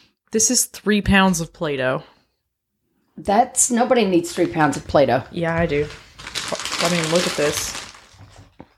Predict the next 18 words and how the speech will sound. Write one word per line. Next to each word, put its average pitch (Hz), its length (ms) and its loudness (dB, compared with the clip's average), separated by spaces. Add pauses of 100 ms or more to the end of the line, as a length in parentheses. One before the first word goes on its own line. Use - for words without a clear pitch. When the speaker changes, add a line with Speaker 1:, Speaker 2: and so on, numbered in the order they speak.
(880)
Speaker 1:
Look 175 300 -20 (120)
at - 120 -18 (100)
this. - 760 -2 (2250)
Speaker 2:
All 185 60 -2
right, 175 200 2
are 165 80 -6
you 175 80 0
gonna 170 160 4
get 175 120 4
it 170 60 0
out? 160 260 0
'Cause - 420 -14
the 180 120 -8
plastic, 185 760 2 (320)
I'm 185 60 -10
gonna 185 140 0
have 175 180 2
to 165 200 2